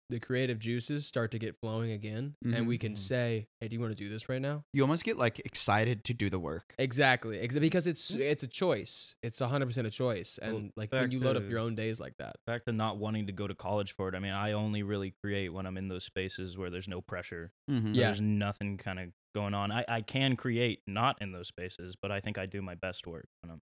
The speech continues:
Speaker 2: Yeah,
Speaker 3: when I'm
Speaker 2: that's
Speaker 3: not.
Speaker 2: one of the things that never gelled with me totally about Nashville was the whole, like, the, the co-write culture,
Speaker 1: Dude,
Speaker 2: which
Speaker 1: it's so weird.
Speaker 3: Mm.
Speaker 2: the
Speaker 1: I
Speaker 2: whole,
Speaker 1: can't turn it
Speaker 2: I have a
Speaker 1: on.
Speaker 2: ten to two, and then I have a two to six, and then a six to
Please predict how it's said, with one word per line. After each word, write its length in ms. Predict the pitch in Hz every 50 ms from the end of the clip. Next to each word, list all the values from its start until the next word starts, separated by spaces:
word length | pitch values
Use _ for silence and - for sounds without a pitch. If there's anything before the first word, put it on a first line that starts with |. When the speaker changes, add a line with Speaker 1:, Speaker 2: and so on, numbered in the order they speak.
| _ _ _ _ _ _ _ _ _ -
Speaker 2:
Yeah, 140 | 123 120 120
Speaker 3:
when 60 | 120 78
I'm 40 |
Speaker 2:
that's 180 | 80 120 123 -
Speaker 3:
not. 40 | -
Speaker 2:
one 100 | 196 208
of 60 | 196
the 80 | 139 120
things 400 | - - 123 120 120 117 - -
that 200 | 120 113 - - _ _ _ _
never 400 | 151 147 127 107 104 117 110 110
gelled 380 | 110 120 113 92 95 95 98 107
with 180 | 113 107 - -
me 160 | 110 107 107
totally 440 | 104 - 110 104 98 101 104 104 101
about 300 | 101 101 101 98 92 -
Nashville 580 | 92 90 87 95 - - - 113 107 107 110 104
was 280 | 101 98 98 104 113
the 140 | 95 98 95
whole, 400 | 90 95 101 95 95 92 104 107 _ _
like, 220 | - 110 92 85 - _ _ _ _ _ _ _ _ _ -
the, 100 | 90 78 -
the 80 | 90 -
co-write 560 | - - - 113 123 123 123 123 123 143 - _ _
culture, 540 | - - 147 151 - - 185 180 175 175 175 _ _ _
Speaker 1:
Dude, 240 | - 202 226 233 226
Speaker 2:
which 180 | 202 - - -
Speaker 1:
it's 200 | 202 202 - -
so 240 | - 240 240 226
weird. 520 | 233 226 254 262 269 269 254 196 147 113 117 117
Speaker 3:
Mm. 320 | 113 110 107 104 107 104 - _ -
Speaker 2:
the 80 | 139 127
Speaker 1:
I 40 | 135
Speaker 2:
whole, 180 | 143 135 139
Speaker 1:
can't 120 | 135 139 -
turn 220 | - 220 226 214
it 80 | 185 170
Speaker 2:
I 140 | 147 131
have 120 | 147 151 123
a 60 | 117
Speaker 1:
on. 60 | - _
Speaker 2:
ten 240 | - - 131 139 156
to 60 | 160
two, 460 | 170 - - - 131 131 135 147 170 202
and 120 | 160 123
then 80 | 113 107
I 40 |
have 100 | 104 98
a 40 | 98 95
two 180 | - - 110
to 100 | 120 151
six, 360 | 160 - 110 101 107 - -
and 100 | - 120
then 80 | 113 107
a 60 | 104
six 260 | 104 - 113 101 -
to 60 | -